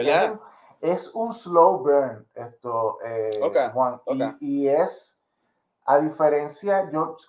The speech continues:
Speaker 2: comparándolo con, con, con Interview with a Vampire,
Speaker 1: Ajá.
Speaker 2: in-,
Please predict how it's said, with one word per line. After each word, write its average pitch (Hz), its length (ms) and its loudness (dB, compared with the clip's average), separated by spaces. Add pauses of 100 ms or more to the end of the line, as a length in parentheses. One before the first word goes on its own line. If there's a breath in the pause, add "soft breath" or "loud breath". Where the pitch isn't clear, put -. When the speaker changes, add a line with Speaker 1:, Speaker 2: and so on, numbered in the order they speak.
(360)
Speaker 2:
comparándolo 160 800 4
con, 196 420 -4
con, 170 720 -6 (240)
con 143 720 -6 (120)
Interview 165 440 -8
with 170 180 -2
a 165 60 6
Vampire, 117 640 2 (400)
Speaker 1:
Ajá. 139 300 -8
Speaker 2:
in-, 156 180 -10